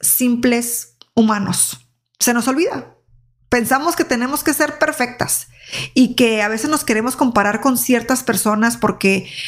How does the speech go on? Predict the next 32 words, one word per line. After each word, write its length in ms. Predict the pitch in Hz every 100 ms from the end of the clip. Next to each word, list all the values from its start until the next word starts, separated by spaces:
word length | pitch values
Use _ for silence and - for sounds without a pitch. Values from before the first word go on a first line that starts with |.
| - -
eh, 220 | 214 208
fulanita 440 | 240 233 226 233
de 100 | 262
tal 260 | - 220 233
dice 280 | 226 240 233
que 120 | 202
es 100 | 185
mejor, 560 | 185 180 254 262 262
porque 220 | 262 233 185
fulanita 500 | - 208 208 220 254
de 80 |
tal, 320 | 233 220 240 - _ _
cuando 320 | - 220 202 196
se 120 | 208
le 100 | 202
presentó 760 | 208 190 196 190 - - - -
esa 360 | 254 254 277
misma 380 | 262 247 247 254
situación, 520 | 254 - 190 - 277 - - - - _
tomó 260 | 240 226 226
una 220 | 233 247
mejor 340 | 233 - 202
decisión, 520 | 190 190 - 262 262
porque 200 | 262 254
fulanita 480 | 214 220 208 214 220
de 100 | 233
tal, 300 | 226 226 247 247 - - _
cuando 300 | 226 208 214
tenía 640 | 208 226 247 240 233 220 220
quince, 320 | 247 240 240
veinte 340 | 233 226 240
años, 400 | 226 226 247 240